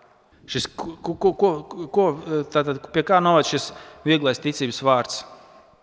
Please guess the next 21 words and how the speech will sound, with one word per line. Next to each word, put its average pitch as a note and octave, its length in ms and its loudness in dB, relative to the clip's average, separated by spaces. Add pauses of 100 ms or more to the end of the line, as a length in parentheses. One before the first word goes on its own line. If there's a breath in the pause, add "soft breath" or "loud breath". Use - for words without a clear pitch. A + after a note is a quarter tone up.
(280 loud breath)
Vienpadsmitais C#3 440 0
pāns. A#2+ 320 -6
Tādēļ C3+ 320 0 (200)
raksts - 360 2
saka, C#3+ 380 2 (720)
ik A#2+ 180 -10
viens, F3+ 400 0
kas F#3 160 -6
tic E3 220 -4
uz C3+ 140 -4
viņu, C3+ 320 -4 (440)
nepaliks A#2+ 400 -10
kaunā. G#2 420 -12 (640 soft breath)
Tikai C#3 200 2
paskaties, F#3+ 720 2
un D3+ 100 -4
tu D3+ 140 -4
tiksi C3+ 320 -4
glābts. B2 520 -2 (680 soft breath)
Paskaties, F3 720 0
tici, A3 460 0